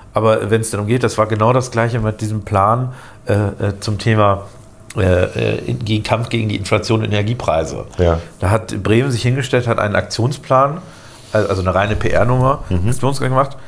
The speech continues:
Speaker 1: Die wesentlichen Maßnahmen, der Bund muss eine Energiepreisbremse machen, der Bund muss das machen und so weiter. Und dann ging's um die Ländermaßnahme und dann soll über die Verbraucherzentrale, <laughs> soll sollten quasi, äh, sparsame L-E-D-Lampen verteilt werden. Also das war das Niveau. Ja?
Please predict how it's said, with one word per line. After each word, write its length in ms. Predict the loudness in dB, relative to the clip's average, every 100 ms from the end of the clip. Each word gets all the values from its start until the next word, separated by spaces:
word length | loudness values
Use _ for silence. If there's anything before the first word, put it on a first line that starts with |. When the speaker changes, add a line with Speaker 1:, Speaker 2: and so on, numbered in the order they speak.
| -20 -10 -2
Speaker 1:
Die 140 | 2
wesentlichen 400 | 2 2 0 2
Maßnahmen, 520 | 0 0 2 2 4
der 100 | 0
Bund 280 | 2 0 -2
muss 140 | -2
eine 240 | 0 0 0
Energiepreisbremse 760 | 0 0 0 0 0 -4 -2
machen, 180 | -4 -2
der 80 | -2
Bund 220 | -2 -2
muss 140 | -2 -2
das 220 | -2 -2
machen 200 | -6 -6
und 120 | -4
so 80 | 0
weiter. 240 | 2 2 -2 -4
Und 60 | -2
dann 80 |
ging's 160 | 0 0
um 80 | 0
die 80 | 0
Ländermaßnahme 800 | 2 2 0 0 2 2 0 -6 -16 -18 -20 -20 -20 -8 0
und 100 | 0
dann 180 | 0
soll 240 | 2 2 2
über 180 | 2 0
die 120 | 0
Verbraucherzentrale, 1200 | -2 2 2 4 0 -2 -4 -4 -4 -2 0 -4 -6
<laughs> 120 | -18 -8
soll 180 | -8 -8 -18 -20 -20 -20 -12
sollten 460 | 2 4 4 0 -4
quasi, 540 | 2 2 2 -2 -4 -6 -20 -12 -8
äh, 60 |
sparsame 720 | -6 -2 -2 0 2 2 0
L-E-D-Lampen 800 | 0 0 2 4 4 2 -2 -10
verteilt 520 | -4 -2 2 0 0 -2
werden. 160 | -4 -2
Also 120 | 0
das 200 | 0 0
war 80 | 0
das 180 | 0 0
Niveau. 460 | 0 4 2 0 -8 -18 -4
Ja? 220 | -2